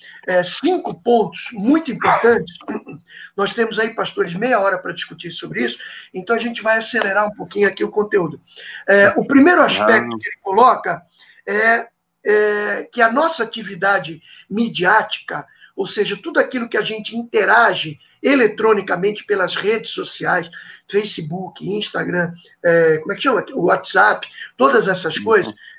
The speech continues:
Speaker 1: é, deve ser avaliado pela consciência de cada um de nós. Então, o primeiro aspecto, ele faz cinco perguntas. Vamos lá, então. <clears throat> O Davi Lago faz cinco perguntas. A primeira delas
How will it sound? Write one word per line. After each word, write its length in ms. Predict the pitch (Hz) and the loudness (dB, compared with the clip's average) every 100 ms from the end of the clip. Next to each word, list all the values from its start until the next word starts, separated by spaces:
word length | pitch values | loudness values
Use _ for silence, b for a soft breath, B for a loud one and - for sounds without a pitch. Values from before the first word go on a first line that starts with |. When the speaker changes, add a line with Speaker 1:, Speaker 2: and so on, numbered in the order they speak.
| B - | B 0
Speaker 1:
é, 380 | 190 190 - - _ _ _ | 4 4 4 -4 _ _ _
deve 520 | 160 165 277 285 262 | 0 6 8 6 4
ser 440 | - - 214 233 - b b - | -6 2 2 2 -4 b b -2
avaliado 580 | 202 208 226 196 208 208 | 0 2 2 2 0 -2
pela 220 | 208 196 | -6 -6
consciência 520 | 196 196 208 196 - | -6 -10 -8 -10 -10
de 120 | - | -14
cada 260 | - 185 190 | -8 -6 -6
um 60 | |
de 120 | 185 180 | -10 -10
nós. 240 | 151 143 B B | -10 -12 B B
Então, 140 | - 269 | 2 2
o 80 | |
primeiro 340 | 269 285 370 294 | 4 4 6 4
aspecto, 680 | - - 214 190 - 170 - B B B - - | 2 0 2 2 -2 -12 -12 B B B -4 -2
ele 120 | 208 | 0
faz 280 | - 247 - | 2 2 0
cinco 360 | 294 - - | -6 -6 -4
perguntas. 960 | - 269 180 240 226 170 165 143 - - _ | 0 2 2 2 2 -2 -6 -6 -8 -12 _
Vamos 220 | 180 226 | -2 2
lá, 100 | 202 | 2
então. 280 | 160 160 147 B B B B B _ | 2 -4 -12 B B B B B _
<clears throat> 680 | - - - 104 202 170 - | -10 -8 -2 0 0 -2 -4
O 80 | 202 | 0
Davi 300 | 190 - 226 | 2 2 4
Lago 280 | 208 247 240 | 4 4 2
faz 300 | - 202 - | -4 -6 -4
cinco 260 | 285 294 - | -6 -6 -2
perguntas. 640 | 226 170 165 - 147 - b b | -2 -2 -8 -10 -12 -14 b b
A 80 | 233 | -2
primeira 420 | 262 240 311 262 | 0 0 2 4
delas 540 | 202 233 185 147 - | 6 4 4 -4 -12